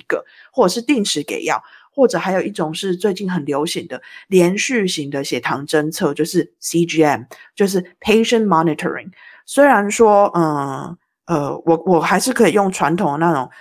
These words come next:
手去刺，然后去给血糖机，那这个是一个点，就是我现在测的这个时间，我有一个血糖数值，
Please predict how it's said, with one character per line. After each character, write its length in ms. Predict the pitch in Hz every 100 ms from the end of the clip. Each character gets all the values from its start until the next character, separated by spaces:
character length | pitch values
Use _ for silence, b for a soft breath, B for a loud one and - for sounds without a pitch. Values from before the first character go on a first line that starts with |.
| B B
手 420 | - 139 92 - -
去 220 | 233 190
刺， 560 | - - 226 165 151 _
然 140 | 147
后 160 | 180 175
去 160 | 170
给 280 | 202 151 107
血 180 | 117 147
糖 260 | - 139 147
机， 320 | 165 160 165 B B
那 160 | - 240
这 120 | 247
个 140 | 233
是 140 | 180 226
一 100 | -
个 160 | 190 160 -
点， 320 | - 147 - 175 _ _
就 100 | 214
是 80 | 214
我 200 | 180 139
现 280 | - 208
在 180 | 185 185
测 280 | 165 - 185
的 80 | 156
这 180 | 151 180
个 140 | 165
时 180 | 165 151
间， 220 | 160 160
我 120 | 160
有 60 | 151
一 80 | 147
个 220 | 151 135
血 160 | - 135
糖 180 | 151
数 200 | 156 208
值， 220 | 170 139